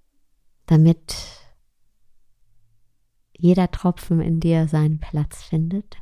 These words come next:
sich integrieren kann. Und genieß dieses Gefühl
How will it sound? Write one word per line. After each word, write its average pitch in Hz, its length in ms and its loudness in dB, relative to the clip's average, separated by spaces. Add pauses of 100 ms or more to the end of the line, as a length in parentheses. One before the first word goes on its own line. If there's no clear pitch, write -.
(180)
sich - 260 -8
integrieren 143 800 -4
kann. - 280 -10 (4000)
Und - 120 -20
genieß 180 380 4
dieses 170 360 -8
Gefühl 151 500 -8